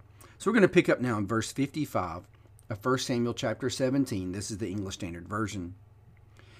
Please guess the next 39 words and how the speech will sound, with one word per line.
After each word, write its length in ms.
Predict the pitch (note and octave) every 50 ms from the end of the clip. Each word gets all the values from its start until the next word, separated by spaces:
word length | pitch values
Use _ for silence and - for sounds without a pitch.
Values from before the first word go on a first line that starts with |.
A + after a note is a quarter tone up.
| - - -
As 120 | C#3 -
soon 200 | - C#4 D4 D4
as 120 | C4 -
Saul 360 | - - - D#3+ D3 D3 D3 C#3+
saw 240 | - - B2+ A#2+
David 480 | A2+ G2 A#2 A#2 B2 A2+ G2 F#2+ E2+ - - - -
go 160 | - B2 A#2
out 160 | G#2+ A#2 B2+ A#2+
against 300 | G2+ A#2+ - - - -
the 80 | G#2+
Philistine, 680 | - - A2 G#2+ A#2+ A#2+ - - - G2+ F2+ F2 F#2+
he 100 | G2 A2
said 240 | A#2 - - F#3 E3+
to 160 | - - -
Abner, 440 | G2 G#2 G#2+ - G#2 G2 F#2 F2 F#2+ G#2
the 80 | - A2+
commander 480 | - A#2+ A2+ A2 A2+ B2 C3 A#2 A#2+
of 80 | G#2+ G2
the 120 | G2+ G2
army, 360 | G2 G2 G2+ F#2+ F#2 F2 F#2 - - - - - - - - - -
"Abner, 440 | - E3 E3+ E3+ C3+ B2 A2 G#2+ G#2 G2+ -
whose 180 | D4+ C4+ -
son 180 | - D#3+ C3+ A#2+
is 120 | A2 G2
this 240 | - G#2 F#2+ - -
youth?" 340 | E2+ F2 G#2+ B2 - - - - - - - - - - - - -
And 120 | C#3 C#3
Abner 320 | D3 D3+ D#3+ C#3 C#3+ C#3+ C#3
said, 400 | - - C#3+ C3+ C3+ C3 B2 -
"As 160 | A#2+ A#2 G#2+
your 120 | C3 C#3+ C#3+
soul 260 | - - D3+ C3+ B2
lives, 320 | A#2+ B2 B2+ B2 A2 -
O 100 | - A#2+
king, 320 | A#2 - - C3+ B2+ A#2 -
I 100 | - G#2+
do 120 | G#2 A2 G#2
not 240 | G2+ F2 - -
know." 280 | F#2+ G#2 G2+ F2+ F2